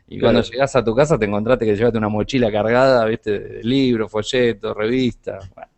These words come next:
Speaker 2: Sí, tal cual, tal cual. Sí, la verdad que es, es molesto y cuando uno ya se empieza también a, a poner a pensar que cada folleto es, es un árbol,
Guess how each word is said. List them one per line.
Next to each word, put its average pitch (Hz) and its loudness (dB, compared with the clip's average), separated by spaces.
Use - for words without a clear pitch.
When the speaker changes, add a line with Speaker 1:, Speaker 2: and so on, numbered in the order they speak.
Speaker 2:
Sí, 107 2
tal 104 2
cual, 90 4
tal 92 -4
cual. 90 4
Sí, 101 2
la 98 4
verdad 123 6
que 131 2
es, 104 -2
es 107 2
molesto 113 6
y 107 4
cuando 95 4
uno 113 6
ya 101 2
se 98 -2
empieza 98 0
también 87 0
a, 85 0
a - -10
poner 90 -2
a 90 0
pensar 90 -2
que 90 -6
cada 90 4
folleto 85 0
es, 82 -6
es - -12
un 90 0
árbol, 92 4